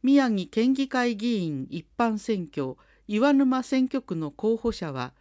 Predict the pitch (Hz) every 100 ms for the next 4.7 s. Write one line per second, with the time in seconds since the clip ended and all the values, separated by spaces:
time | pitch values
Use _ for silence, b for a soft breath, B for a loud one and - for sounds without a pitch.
0 | _ _ 226 285 269 170 131 120 - -
1 | - _ _ _ _ _ _ _ _ _
2 | _ _ - 214 254 285 277 247 247 233
3 | 240 262 190 147 - 127 131 _ _ -
4 | 196 196 262 180 123 - -